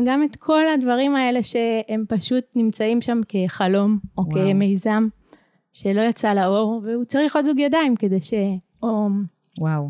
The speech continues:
Speaker 1: עוד מבט כדי שהדבר הזה יפרח או ילבלב, או יצא לדרך. לפעמים זה פשוט
Speaker 2: כן.
Speaker 1: רק לתת דחיפה קטנה,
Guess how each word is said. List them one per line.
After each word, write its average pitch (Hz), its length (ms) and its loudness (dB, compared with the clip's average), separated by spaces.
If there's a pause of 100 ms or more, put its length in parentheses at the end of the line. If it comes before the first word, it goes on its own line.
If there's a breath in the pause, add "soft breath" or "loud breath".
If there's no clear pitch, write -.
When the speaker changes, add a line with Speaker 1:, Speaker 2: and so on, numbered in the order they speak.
(160)
Speaker 1:
עוד 214 160 4
מבט 214 460 2
כדי 196 240 -4
שהדבר 196 380 -2 (180)
הזה 202 160 2 (200)
יפרח 190 460 -4
או 190 100 0
ילבלב, 190 560 0 (640 soft breath)
או 214 80 2
יצא 269 220 2
לדרך. 233 500 2
לפעמים 202 320 2
זה 233 80 2
פשוט 233 360 -2
Speaker 2:
כן. 214 260 -2 (280)
Speaker 1:
רק 240 140 0
לתת 247 200 0
דחיפה 247 340 0
קטנה, 226 440 2